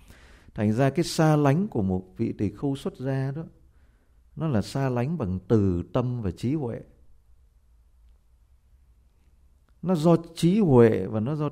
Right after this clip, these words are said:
từ tâm mà nó thành cái xa lánh đó. Thành ra mình chưa có trí huệ, mình chưa có từ tâm á, mình nghĩ là mình thích tu thiền, mình bảo mình thích hợp với thiền.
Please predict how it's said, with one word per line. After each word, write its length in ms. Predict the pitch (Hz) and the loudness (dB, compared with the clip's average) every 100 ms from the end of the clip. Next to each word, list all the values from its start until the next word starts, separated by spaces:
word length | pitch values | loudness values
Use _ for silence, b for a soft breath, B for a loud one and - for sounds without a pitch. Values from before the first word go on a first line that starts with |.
| 147 | -2
từ 200 | 113 95 | -2 -2
tâm 460 | - 135 127 131 131 - | -2 -4 -4 -8 -12 -12
mà 260 | - 98 92 | -4 0 0
nó 140 | 107 131 | 0 -2
thành 220 | 113 90 | -4 -4
cái 100 | 101 | -8
xa 200 | - 120 | -10 -10
lánh 240 | 110 117 | -10 -12
đó. 160 | 139 147 - - _ _ _ - _ - | -14 -16 -20 -20 _ _ _ -20 _ -2
Thành 120 | 113 | 2
ra 100 | 151 | 4
mình 260 | 143 120 - | 6 4 8
chưa 160 | 165 | 6
có 100 | 170 | 6
trí 200 | 180 190 | 4 4
huệ, 360 | 190 131 120 107 | 8 8 8 6
mình 160 | 107 | 2
chưa 120 | 104 151 | 2 -2
có 140 | 170 - | -4 -2
từ 160 | 107 | -2
tâm 320 | 101 143 139 147 | 0 0 0 -4
á, 120 | 156 - | -6 -6
mình 240 | 110 104 | -4 0
nghĩ 180 | 101 147 | 2 2
là 240 | 190 143 104 | 0 0 -2
mình 380 | 101 104 92 95 | -2 -2 -2 -2
thích 180 | 202 - | -2 -2
tu 100 | 131 | -2
thiền, 360 | - 110 87 - b b b - | 0 0 -2 -10 b b b -4
mình 120 | 95 | -2
bảo 100 | 87 | -2
mình 160 | 92 - | 0 2
thích 220 | 208 - | 2 2
hợp 220 | 107 - | -2 -2
với 100 | 87 | -6
thiền. 320 | - 117 85 | -2 -2 -4